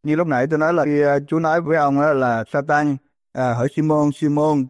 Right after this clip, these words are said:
quỷ Satan đã đòi sàn sải ngươi như lúa mì." Thì, ờ, có lẽ ông hỏi Chúa,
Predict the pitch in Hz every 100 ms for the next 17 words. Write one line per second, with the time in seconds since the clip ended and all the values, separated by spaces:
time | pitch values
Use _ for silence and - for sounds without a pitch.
0 | - 123 143 156 151 143 135 123 139 120
1 | 117 131 117 110 110 135 147 143 143 135
2 | 151 175 143 - _ _ _ _ _ -
3 | 120 120 123 120 117 _ - 156 139 143
4 | 123 139 147 175